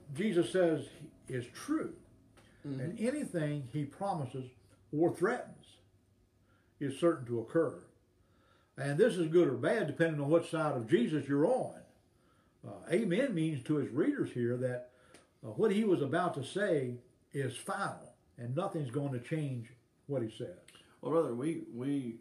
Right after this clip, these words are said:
Speaker 2: see here in Numbers twenty-three nineteen, uh, it says that God is not a man that he should lie, neither the Son of Man that he should repent. Hath he said, and shall he not do it? Or hath he spoken,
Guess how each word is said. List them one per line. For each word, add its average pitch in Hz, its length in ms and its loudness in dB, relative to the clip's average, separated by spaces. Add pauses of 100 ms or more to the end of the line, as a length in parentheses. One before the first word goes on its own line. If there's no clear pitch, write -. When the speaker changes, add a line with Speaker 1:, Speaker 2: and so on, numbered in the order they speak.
(100)
Speaker 2:
see 117 300 -6
here 107 180 -4
in 104 120 -6
Numbers 107 420 -6
twenty-three 117 480 -4
nineteen, 113 720 -4 (680)
uh, 101 440 -6 (320)
it 120 120 -4
says 120 180 -4
that 110 140 -6
God 117 260 0
is 117 80 -4
not 113 200 -2
a 107 40 -2
man 123 380 -4
that 110 100 -6
he 117 160 -4
should 110 220 -8
lie, 120 400 -6
neither 117 280 -4
the - 140 -10
Son 196 240 -6
of 117 140 -4
Man 104 320 -6
that 104 100 -10
he 120 160 -6
should 113 180 -8
repent. 117 520 -8 (800)
Hath 120 280 -2
he 120 140 -6
said, 156 480 -4
and 120 240 -6
shall 135 320 -8
he 139 120 -2
not 123 460 -4
do 165 260 0
it? - 200 -10 (140)
Or 123 140 -4
hath 120 260 -6
he 120 80 -10
spoken, 120 720 -6